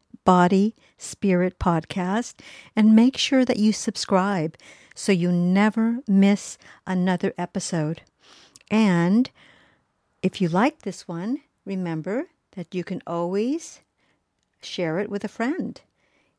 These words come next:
And, uh, that friend would be so glad to hear that. And I'm sure they would love to know <laughs> what is going on in your life.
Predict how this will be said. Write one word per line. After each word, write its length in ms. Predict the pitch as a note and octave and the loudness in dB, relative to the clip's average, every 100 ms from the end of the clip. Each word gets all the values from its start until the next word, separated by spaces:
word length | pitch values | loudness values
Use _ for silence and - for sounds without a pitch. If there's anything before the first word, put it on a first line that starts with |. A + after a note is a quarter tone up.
| - | -10
And, 480 | E3+ F3 E3+ E3+ E3 | -4 0 2 2 2
uh, 120 | D#3+ | 0
that 260 | E3+ E3+ - | 2 2 0
friend 420 | - F#3 F3+ F3+ | 2 6 8 8
would 200 | F#3 E3 | 6 4
be 120 | F3+ | 2
so 280 | - G#3+ A3+ | 6 6 6
glad 480 | - G3+ F#3 F3+ - _ _ _ - | 4 2 2 0 -6 _ _ _ 0
to 100 | G3+ | 4
hear 260 | F#3+ F#3 | 6 6
that. 460 | D#3+ D#3 D3+ G3 - - - _ _ - | 6 2 2 -2 -6 -20 -20 _ _ -2
And 380 | F3 E3+ E3 | 2 4 2
I'm 80 | E3 | 0
sure 280 | - - F3+ | -2 -2 0
they 140 | E3+ | 0
would 180 | E3 E3 | 0 -2
love 240 | E3+ F3+ - | -2 -2 0
to 100 | G#3 | 0
know 340 | F3+ E3 F3+ - - - | 2 2 -2 -4 -6 -2
<laughs> 520 | E3 - - - _ | -2 -2 -20 -20 _
what 420 | F3+ D#3 E3 G3 | -4 0 0 2
is 140 | C4 - | 0 -2
going 320 | G#3 G3+ F#3 | -2 0 2
on 400 | D#3+ D#3+ F#3+ C4 _ - - _ - | 2 2 0 -2 _ -20 -20 _ -6
in 140 | E3+ | -4
your 180 | E3 A#3 | -2 0
life. 480 | A#3+ F3 A3+ - | 2 4 2 -2